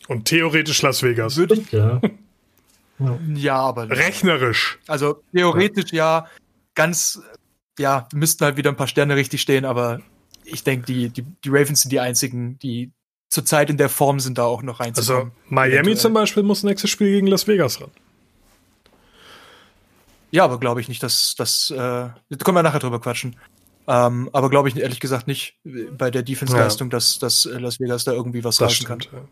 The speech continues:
Speaker 1: bin ich bei dir. Ich wollte nur die, die Chancen hochhalten. <laughs>
Speaker 2: Ja, na klar, aber ich, ich würd's auch am liebsten sagen, klar, die Raiders machen das, die, die, die kommen jetzt noch in die Playoffs, aber ich seh's
Speaker 1: Ja,
Speaker 2: einfach
Speaker 1: ja,
Speaker 2: nicht.
Speaker 1: da, das,
Speaker 3: Ja.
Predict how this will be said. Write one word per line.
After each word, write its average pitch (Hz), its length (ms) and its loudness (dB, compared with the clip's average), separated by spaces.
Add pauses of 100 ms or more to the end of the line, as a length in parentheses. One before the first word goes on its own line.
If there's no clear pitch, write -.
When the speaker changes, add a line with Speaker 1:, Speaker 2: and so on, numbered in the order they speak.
Speaker 1:
bin 139 80 -10
ich 120 120 -10
bei 123 140 -12
dir. 131 140 -18
Ich 110 160 -6
wollte 143 180 2
nur 135 140 4
die, 123 220 0 (280)
die 139 60 -4
Chancen 127 600 0 (680)
hochhalten. 123 640 0 (280)
<laughs> - 520 0 (680)
Speaker 2:
Ja, 139 260 0 (200)
na 170 320 4
klar, 170 420 4
aber 143 480 0
ich, 160 160 -8
ich 175 120 -8
würd's 202 180 2
auch 214 120 6
am 226 120 4
liebsten 143 640 -6 (260)
sagen, 143 380 -2
klar, 160 220 -2
die 151 80 -6
Raiders 151 260 -2
machen 165 200 0
das, 156 200 -2
die, 139 180 -10
die, 139 320 -8
die 135 100 -10
kommen 151 220 -2
jetzt 147 140 -4
noch 147 80 -4
in 139 40 -4
die 139 80 -4
Playoffs, 160 380 0
aber 127 160 -6
ich 123 180 -10
seh's 117 200 0
Speaker 1:
Ja, 110 60 -4
Speaker 2:
einfach 113 180 -8
Speaker 1:
ja, 127 240 6
Speaker 2:
nicht. 117 80 2
Speaker 1:
da, 113 200 -2
das, 120 300 -10
Speaker 3:
Ja. 107 100 -2